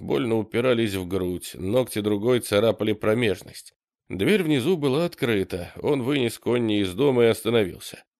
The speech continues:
Она ожидала, что сейчас её потащат в комнату, но вместо этого Шрек развернулся и впечатал её спиной в стену. Тот стоял на газоне, улыбаясь и кивая. Из передней двери появился улыбающийся Бруно с камерой на плече.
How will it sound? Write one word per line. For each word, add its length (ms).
Она 320
ожидала, 460
что 200
сейчас 520
её 320
потащат 760
в 120
комнату, 800
но 180
вместо 400
этого 400
Шрек 380
развернулся 760
и 80
впечатал 640
её 300
спиной 500
в 80
стену. 560
Тот 180
стоял 440
на 120
газоне, 480
улыбаясь 640
и 60
кивая. 560
Из 220
передней 500
двери 340
появился 640
улыбающийся 880
Бруно 480
с 100
камерой 460
на 120
плече. 520